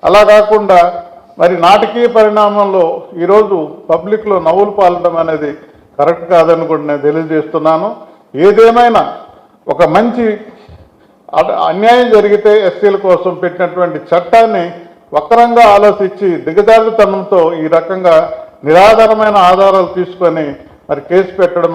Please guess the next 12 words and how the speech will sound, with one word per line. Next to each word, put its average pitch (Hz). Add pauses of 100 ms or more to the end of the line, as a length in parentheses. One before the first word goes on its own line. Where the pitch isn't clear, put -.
అనేది 156 (280)
కరెక్ట్ 175
కాదనేది 151
కూడా 160
నేను 143
ఈ - (100)
సందర్భంగా 160 (560)
ఖండిస్తున్నాను. 180 (680)
మరి 151
అదే 208 (100)
రకంగా 202 (560)
ముఖ్యంగా 208